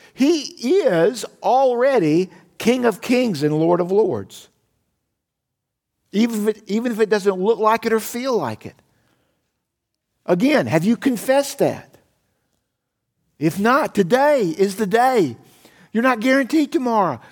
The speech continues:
Today's the day. Joy to the world, the Savior reigns. And one day his reign will be fully manifested, and every eye will see him,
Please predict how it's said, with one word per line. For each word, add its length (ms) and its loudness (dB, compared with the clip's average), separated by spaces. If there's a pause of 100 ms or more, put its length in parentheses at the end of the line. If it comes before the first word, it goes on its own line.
(140)
Today's 380 2
the 80 -4
day. 380 0 (1500)
Joy 260 2
to 80 -2
the 140 2
world, 340 2
the 80 2
Savior 720 0 (300)
reigns. 880 -2 (1300)
And 200 -2
one 180 4
day 220 4
his 240 -2
reign 520 -2 (360)
will 160 2
be 120 4
fully 380 0
manifested, 800 -6 (1040)
and 160 -2
every 300 2
eye 140 2
will 160 -4
see 300 -8
him, 280 -16